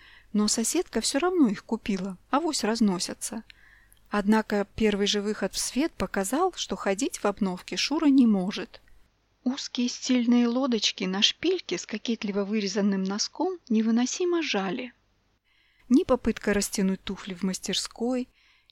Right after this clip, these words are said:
ни народные средства, вроде налитой внутрь водки, не помогли. «Получается, деньги на ветер выбросила», сокрушалась женщина. «Так жаль двадцати пяти рублей.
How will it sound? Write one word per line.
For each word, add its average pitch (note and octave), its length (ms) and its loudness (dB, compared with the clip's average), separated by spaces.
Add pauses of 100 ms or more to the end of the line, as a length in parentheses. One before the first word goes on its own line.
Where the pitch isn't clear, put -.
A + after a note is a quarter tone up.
ни C#4 140 10
народные G#3+ 520 4
средства, A#3 560 -2
вроде A3+ 300 0
налитой A3 420 2
внутрь G3+ 380 0
водки, G3 640 -6
не A#3+ 140 6
помогли. A#3 680 0 (1600)
«Получается, A#3 720 2
деньги A#3 340 6
на B3+ 140 10
ветер G#3 360 2
выбросила», G3 600 -4
сокрушалась G3 720 -4
женщина. F#3+ 640 -2 (540)
«Так D4 260 2
жаль A3+ 280 2
двадцати G3 520 0
пяти C4 280 0
рублей. A3 600 0